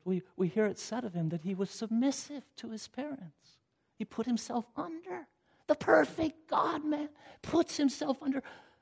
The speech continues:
fallen, imperfect Mary and Joseph. He has taken your role of the submissive one.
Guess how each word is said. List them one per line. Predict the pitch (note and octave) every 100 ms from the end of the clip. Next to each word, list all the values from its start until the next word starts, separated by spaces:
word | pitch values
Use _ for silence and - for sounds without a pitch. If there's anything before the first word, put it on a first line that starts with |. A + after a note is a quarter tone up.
| _ _
fallen, | - - F4 E4 D#4+ D4 D4+ C#4 D#4+
imperfect | E4 - E4 D4+ - D4 C4+
Mary | C#4+ D4 D4 D4 C#4+
and | C4 - -
Joseph. | - C#4 C#4+ C#4 - C#4 A3+ - - _ _ _ _ _ _ _ _ _ _ _ _ _ _ _ _ _ _
He | - D#4+
has | C#4+ -
taken | - D4 D#4+ - D4 C4+ - -
your | A#3+ C4+ C#4+ C#4+ C4+
role | B3 C#4+ C#4 C4 A#3+ A3 - - - _ _ _
of | A#3+
the | A3
submissive | A3+ - A3+ B3+ C#4 C4 D4 C4
one. | B3+ A3+